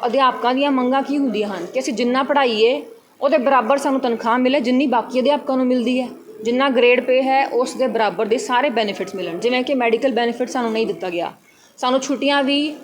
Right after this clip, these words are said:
ਬਾਕੀਆਂ ਨਾਲੋਂ ਘੱਟ ਕਰਕੇ ਦਿੰਦੇ ਨੇ। ਜੇ ਅਸੀਂ ਕੰਮ ਬਰਾਬਰ ਕਰ ਰਹੇ ਹਾਂ ਫਿਰ ਅਸੀਂ ਡਿਜ਼ਰਵ ਵੀ ਬਰਾਬਰ ਕਰਦੇ ਹਾਂ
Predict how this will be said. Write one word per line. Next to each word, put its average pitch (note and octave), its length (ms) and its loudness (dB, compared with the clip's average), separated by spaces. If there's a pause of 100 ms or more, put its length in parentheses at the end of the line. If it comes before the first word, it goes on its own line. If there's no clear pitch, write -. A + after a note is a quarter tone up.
(120)
ਬਾਕੀਆਂ A#3 300 2
ਨਾਲੋਂ B3 180 0 (100)
ਘੱਟ B3+ 120 -2
ਕਰਕੇ A3 280 0
ਦਿੰਦੇ G#3 320 -2
ਨੇ। G3+ 140 -8 (520)
ਜੇ A3+ 180 2
ਅਸੀਂ C#4+ 160 -2
ਕੰਮ B3 240 0
ਬਰਾਬਰ C#4 320 2
ਕਰ A#3 200 2
ਰਹੇ A#3+ 140 0
ਹਾਂ A#3 140 0
ਫਿਰ C4+ 140 0
ਅਸੀਂ C#4 160 -2
ਡਿਜ਼ਰਵ G#3+ 360 2
ਵੀ C4 80 0
ਬਰਾਬਰ A#3 320 0
ਕਰਦੇ A#3 340 0
ਹਾਂ B3+ 180 -4